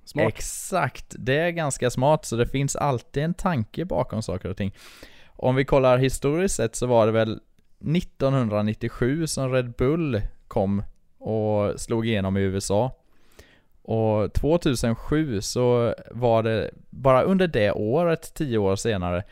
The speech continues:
Speaker 2: så var det tvåhundra nya energidrycker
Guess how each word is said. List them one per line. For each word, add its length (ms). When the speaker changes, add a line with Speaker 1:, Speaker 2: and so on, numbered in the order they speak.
Speaker 2:
så 120
var 80
det 180
tvåhundra 800
nya 460
energidrycker 880